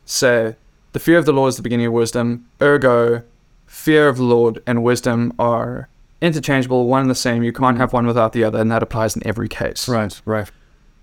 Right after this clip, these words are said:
Speaker 1: What Proverbs is doing is coming with a particular vantage point and a particular set of things that the authors are trying to convince the reader of, which we're
Speaker 2: Mm-hmm.
Speaker 1: gonna spend some time thinking about in a future episode. Um, not necessarily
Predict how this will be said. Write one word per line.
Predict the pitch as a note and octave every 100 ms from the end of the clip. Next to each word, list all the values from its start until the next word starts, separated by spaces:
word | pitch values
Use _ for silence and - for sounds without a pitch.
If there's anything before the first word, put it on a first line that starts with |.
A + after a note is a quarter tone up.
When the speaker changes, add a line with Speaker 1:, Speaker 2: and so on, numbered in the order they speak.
| _ _ _ _ _
Speaker 1:
What | C3+ C3
Proverbs | - F#3+ G3 D3 A#2+
is | G#2+
doing | G#2+ G2 F#2+ B2+ - _
is | B2+ -
coming | - C#3+ C3+
with | A#2+
a | A#2
particular | C3+ - C3 B2 A#2
vantage | A2 C3+ D3+ C#3 -
point | G#2+ G2+
and | - A#2+
a |
particular | B2+ - C#3 C3 B2
set | - C#3+
of | B2+
things | - C3+ A#2+ A2
that | - A2+
the | - A#2+
authors | - B2+ B2+ A2+ -
are | A#2
trying | - A#2 A#2
to | B2
convince | - A#2 A2 A#2+ A#2+
the | - A2+
reader | A2+ A2+
of, | - - - -
which | -
we're | A#2+
Speaker 2:
Mm-hmm. | A#2
Speaker 1:
gonna | A#2+
spend | - - A#2 A2+
some | A2+
time | A#2+ A2
thinking | G#2+ A2 - A2
about | A2 -
in | -
a |
future | - A2+ -
episode. | - - - C#2+ D2+ - - - - _ -
Um, | B2 A2+ A2+ A2+ G2 _ _ _ _ _ _ _ _ _
not | B2 C3 D3 D3
necessarily | C#3+ C3 A#2 - C3 B2 A#2 A2+ A2+ A#2